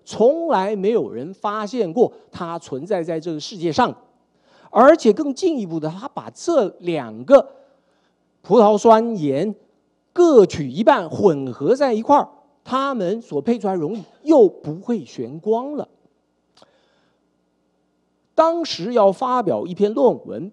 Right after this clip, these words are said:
必须要在学会里面经过一个资深的，呃，研究员在学会里面报告一遍，然后才可以发表的。不会太意外的，他的论文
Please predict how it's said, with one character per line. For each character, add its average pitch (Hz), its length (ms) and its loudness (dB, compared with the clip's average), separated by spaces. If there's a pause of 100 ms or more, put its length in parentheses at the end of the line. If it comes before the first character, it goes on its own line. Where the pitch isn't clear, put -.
必 262 300 0
须 240 240 -8
要 214 240 2
在 160 300 -2
学 170 360 0
会 277 200 -2
里 120 220 -8
面 165 300 -6
经 247 360 -10
过 220 300 -8
一 190 120 -12
个 214 240 -4 (180)
资 247 440 -10
深 226 400 -4
的， 220 200 4 (1160)
呃， 123 240 -6
研 160 140 2
究 202 160 6
员 170 380 2 (500)
在 247 200 4
学 214 180 2
会 247 160 0
里 175 80 -6
面 220 180 -4 (120)
报 262 240 6
告 180 200 6
一 165 80 -4
遍， 160 200 0 (340)
然 185 180 2
后 254 140 2
才 185 160 -6
可 202 100 -4
以 202 60 -2
发 214 160 -4
表 110 240 -4
的。 131 180 -4 (600)
不 175 80 -6
会 240 120 -6
太 220 140 -8
意 226 160 -10
外 214 240 -8
的， - 220 -16
他 - 160 -16
的 220 100 -10
论 190 240 -6
文 131 240 -14